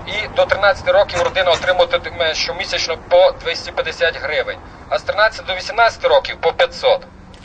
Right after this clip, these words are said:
Кожній дитині гарантоване місце у дитячому садку. Пункт два два. Освіта.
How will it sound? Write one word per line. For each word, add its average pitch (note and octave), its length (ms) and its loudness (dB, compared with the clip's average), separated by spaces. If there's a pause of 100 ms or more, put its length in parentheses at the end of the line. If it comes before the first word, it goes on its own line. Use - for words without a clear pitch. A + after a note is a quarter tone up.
(520)
Кожній G3+ 360 2
дитині F#3 420 -4
гарантоване F3+ 500 2
місце F3 260 -6
у - 20 2
дитячому E3+ 480 0
садку. - 480 -8 (340)
Пункт - 300 0
два F3+ 220 4
два. D3+ 420 0
Освіта. C#3+ 640 -6